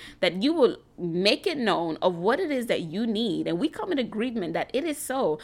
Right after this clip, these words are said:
that God will make a way and he will open doors that seems to be closed to you in Jesus' name. We actually prophesy that your mind will be expanded into a whole nother level, that you will be able to see further and be encouraged by what, what God shows you.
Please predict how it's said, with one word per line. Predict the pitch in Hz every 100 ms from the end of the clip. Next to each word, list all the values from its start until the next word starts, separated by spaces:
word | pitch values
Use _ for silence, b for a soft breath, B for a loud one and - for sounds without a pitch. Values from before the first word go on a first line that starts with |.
| B
that | - 196 175
God | 202 247 294 233
will | 202
make | 180 196 208 226 -
a | 175
way | 165 190 180
and | - 180
he | 208
will | 202 -
open | 208 208 180 165
doors | 180 180 160 160 B B
that | - 185
seems | - 262 262 -
to | 208
be | 202
closed | - 220 208 214 -
to | 202
you | 170 170 156
in | 180 165
Jesus' | 196 214 175 160 -
name. | 196 160 160
We | 202 -
actually | 202 226 - 185 175 156 B B
prophesy | - 202 226 208 175
that | 175 -
your | 254 269
mind | 170 170 214 247
will | 180
be | 175 180 -
expanded | 156 - - 196 202 220 156 143
into | 175 - 185
a | 170
whole | - 233
nother | 240 202 170
level, | 170 160 160
that | 160 165
you | 202
will | 247
be | 202 -
able | 185 175
to | 170 185
see | 175 - 254 233 202 - -
further | 262 320 226 156 156 B B
and | - 202
be | 208
encouraged | 180 - - 240 226 196
by | 180
what, | 165 170 190 202 202
what | 180 196 233 160
God | 202 190 196
shows | - - 202 196 170
you. | 156 -